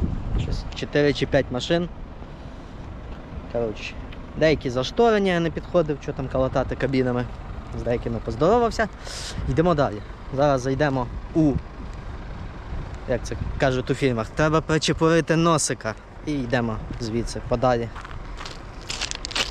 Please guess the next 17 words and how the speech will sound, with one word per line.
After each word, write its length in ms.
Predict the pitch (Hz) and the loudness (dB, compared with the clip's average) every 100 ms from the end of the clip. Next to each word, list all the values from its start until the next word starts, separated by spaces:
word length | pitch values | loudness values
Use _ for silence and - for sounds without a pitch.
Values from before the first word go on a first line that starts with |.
| - | 0
на 100 | 123 | 0
прогулянку. 600 | 131 127 139 127 120 120 - - - - - - - - - - - - - - - - - - - - - - - - - - | 2 4 4 4 0 -2 -4 -6 -6 -4 -2 -4 -8 -10 -12 -6 -4 -4 -6 -10 -10 -6 -4 -6 -10 -10 -6 -2 -2 -2 -4 -2
Погодка 500 | 127 104 185 214 180 | 0 4 4 4 2
так 200 | 156 156 | 0 0
налагодилась, 760 | 143 147 139 123 117 113 113 - 101 | 2 2 2 0 0 0 -2 -6 -6
капець, 540 | 127 - 156 120 - - - | -6 0 0 0 -6 -12 -2
весь 180 | 135 120 | 0 2
день, 260 | 127 127 - - - | 2 0 -2 -8 0
ту, 140 | 131 98 107 123 | 0 0 -4 2
ніч, 460 | 131 165 139 - - - - | 6 6 4 -4 -10 -12 2
ніч, 240 | 147 160 135 | 4 4 4
день 260 | 156 151 | 4 4
тумана 500 | 139 160 156 165 143 | 4 4 4 2 0
тут. 200 | 117 127 - - - - - - - - - - | 0 -2 -4 -18 -18 -16 -16 -16 -14 -14 -14 -2
Ну, 140 | 143 151 | 0 2
класно. 400 | 117 98 - 107 - - - - - - - - - | 0 -2 -6 -10 -12 -16 -16 -16 -14 -14 -16 -14 -14
Супер. 320 | - 110 - | -8 -6 -4